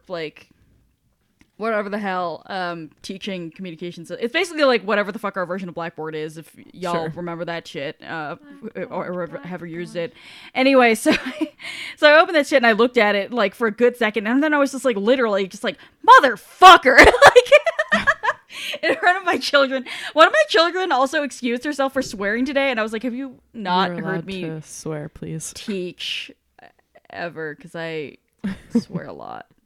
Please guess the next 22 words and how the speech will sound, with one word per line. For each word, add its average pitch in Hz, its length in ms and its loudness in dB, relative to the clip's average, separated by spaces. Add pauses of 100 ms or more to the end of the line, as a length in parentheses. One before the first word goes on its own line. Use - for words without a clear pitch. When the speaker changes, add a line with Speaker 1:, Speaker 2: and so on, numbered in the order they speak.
Speaker 1:
when - 120 -20
I'm - 160 -18
teaching. - 520 -20
Speaker 2:
Yeah. - 220 -14
Speaker 1:
Anyway, 165 380 -14 (140)
surprising 156 500 -20
absolutely - 420 -20
no 156 160 -18
one. 156 260 -18 (260)
Speaker 2:
Yeah. 202 460 0
Speaker 1:
Um, 190 200 -4
Speaker 2:
I 160 60 -2
st-, - 220 -12
I 165 100 -4
just - 280 -12
started 143 280 -8
with 147 140 -8
the - 80 -12
new 147 120 -6
therapist, 147 540 -8
and 147 160 -12
she 139 220 -14